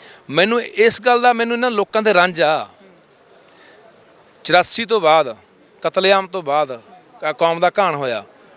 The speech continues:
ਦੋ ਵਾਰੀ ਕਾਂਗਰਸ ਸਰਕਾਰ ਪੰਜਾਬ 'ਚ ਕਿਹਨੇ ਬਣਾਈ? ਬਲੈਤੋਂ ਆ ਕੇ ਗੋਰਿਆਂ ਨੇ ਬਣਾਤੀ, ਸਾਡੇ ਲੋਕ ਨੇ। ਬੇਅਦਬੀਆਂ ਹੋਈਆਂ, ਬੇਅਦਬੀਆਂ ਤੋਂ ਬਾਅਦ ਬਰਗਾੜੀ ਮੋਰਚਾ ਲੱਗਿਆ ਵਾ ਸੀ। ਉੱਨੀ ਦੀਆਂ ਲੋਕ ਸਭਾ ਦੀਆਂ ਵੋਟਾਂ ਤੋਂ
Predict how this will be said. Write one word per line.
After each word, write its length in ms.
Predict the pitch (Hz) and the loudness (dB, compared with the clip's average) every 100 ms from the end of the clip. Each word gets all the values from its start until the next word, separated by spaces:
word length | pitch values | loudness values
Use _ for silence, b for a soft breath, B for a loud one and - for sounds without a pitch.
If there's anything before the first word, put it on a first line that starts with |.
| - | -6
ਦੋ 180 | 135 190 | 0 4
ਵਾਰੀ 220 | 196 196 | 4 2
ਕਾਂਗਰਸ 380 | 196 185 180 165 | 0 -2 -2 -10
ਸਰਕਾਰ 380 | 180 165 175 180 | -12 -4 -2 -2
ਪੰਜਾਬ 400 | - 180 180 180 | -4 -2 0 0
'ਚ 80 | - | -2
ਕਿਹਨੇ 280 | 208 240 | -10 -6
ਬਣਾਈ? 240 | 220 190 190 | -6 -4 -6
ਬਲੈਤੋਂ 440 | 143 156 - 196 | -2 -4 -2 -4
ਆ 20 | |
ਕੇ 60 | 185 | -4
ਗੋਰਿਆਂ 320 | 147 151 185 | -2 -4 -2
ਨੇ 80 | 233 | -2
ਬਣਾਤੀ, 360 | 220 226 220 202 - _ _ _ _ _ _ _ _ | -2 -4 -4 -18 -20 _ _ _ _ _ _ _ _
ਸਾਡੇ 300 | - 156 147 | -8 -4 -2
ਲੋਕ 200 | 175 196 | 0 0
ਨੇ। 140 | 214 254 _ _ _ _ _ _ _ _ b b b 113 | -2 -6 _ _ _ _ _ _ _ _ b b b -4
ਬੇਅਦਬੀਆਂ 500 | 156 185 202 233 247 | 2 4 2 -2 -2
ਹੋਈਆਂ, 400 | 196 156 147 131 120 b b b - | -2 -4 -8 -10 -14 b b b 0
ਬੇਅਦਬੀਆਂ 540 | 170 202 240 254 254 233 | 4 6 4 0 -4 -4
ਤੋਂ 120 | 202 | -2
ਬਾਅਦ 180 | 220 208 | -4 -4
ਬਰਗਾੜੀ 420 | 180 175 185 214 | -8 -4 -4 -2
ਮੋਰਚਾ 360 | 202 185 202 | -4 -4 0
ਲੱਗਿਆ 280 | 185 165 165 | 0 2 2
ਵਾ 100 | 143 | 2
ਸੀ। 220 | 120 123 - b b b b b _ _ _ _ - | -4 -12 -18 b b b b b _ _ _ _ -8
ਉੱਨੀ 460 | 202 208 214 233 247 | -4 -2 0 0 0
ਦੀਆਂ 260 | 233 240 226 | 0 0 0
ਲੋਕ 200 | 240 180 | 0 -2
ਸਭਾ 240 | 220 233 | -2 -2
ਦੀਆਂ 160 | 240 208 | -2 -4
ਵੋਟਾਂ 420 | 175 165 190 190 | -6 -6 -4 -4
ਤੋਂ 360 | 175 180 175 | -4 -6 -6